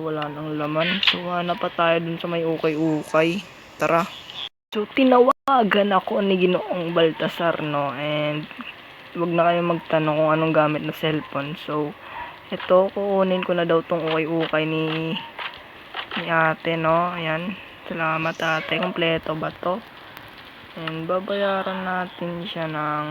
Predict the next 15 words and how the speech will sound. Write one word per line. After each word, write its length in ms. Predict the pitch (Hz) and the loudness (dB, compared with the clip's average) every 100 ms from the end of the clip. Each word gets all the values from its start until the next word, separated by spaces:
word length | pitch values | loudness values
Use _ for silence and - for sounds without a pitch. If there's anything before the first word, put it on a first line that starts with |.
| 156 202 - - - - - - - - - - | -8 -10 -14 -20 -20 -20 -18 -18 -20 -20 -20 -8
mga, 360 | 160 160 156 156 156 156 160 | -4 -2 -2 0 -2 -4 -6
ilan 240 | 170 170 175 | -8 -8 -6
ba 40 | 170 | -4
yung 140 | 165 165 160 | -6 -6 -6
ukay-ukay 640 | 156 156 156 151 - 151 151 | -6 -6 -6 -8 -8 -8 -8
mo? 160 | 151 | -8
Mga 240 | 151 156 170 - | -8 -10 -12 -14
siguro, 640 | 185 180 175 175 175 190 - _ _ _ - - _ _ _ 294 _ - | -14 -12 -10 -10 -12 -12 -18 _ _ _ -20 -20 _ _ _ -20 _ -16
angas, 480 | 202 202 202 202 - | -8 -4 -2 -4 -2
no? 160 | 190 | 0
Yung 480 | 190 185 185 185 180 | 0 0 -2 -4 -4
nagbebenta 640 | 175 175 175 170 165 160 160 | -4 -2 0 0 -2 -4 -4
na 80 | |
yung, 240 | 160 156 151 | -4 -4 -6
ano, 160 | 143 | -6